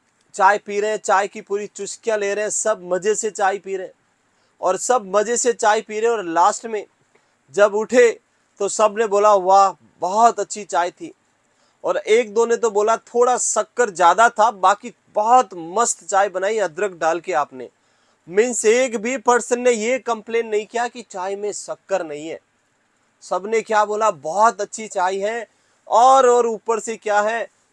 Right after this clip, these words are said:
कुछ ने, एक दो ने बोला, "शुगर थोड़ी ज़्यादा थी, बाकी तो बहुत मस्त अदरक मलाई मार के आपने चाय बनाई।"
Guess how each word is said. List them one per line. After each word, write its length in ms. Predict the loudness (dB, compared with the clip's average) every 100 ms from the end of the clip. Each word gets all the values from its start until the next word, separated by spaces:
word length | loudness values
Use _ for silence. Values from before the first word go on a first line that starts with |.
| -10
कुछ 280 | -10 -8
ने, 180 | -4 -2
एक 120 | 0
दो 120 | 0 0
ने 120 | 0
बोला, 240 | -2 -4
"शुगर 400 | -6 -12 -4 -4
थोड़ी 280 | -2 -6 -4
ज़्यादा 340 | 0 2 2 -2
थी, 220 | -6 -12
बाकी 540 | 2 8 8 6 -4
तो 140 | -2 -2
बहुत 400 | 0 2 2 -2 _ _ _ _ _
मस्त 280 | -6 -4 0
अदरक 320 | -2 -2 -6
मलाई 360 | -6 0 2 0
मार 320 | -2 -2 -2
के 120 | -2
आपने 300 | -4 -4 -8
चाय 260 | -8 -6 -6
बनाई।" 340 | -6 -10 -10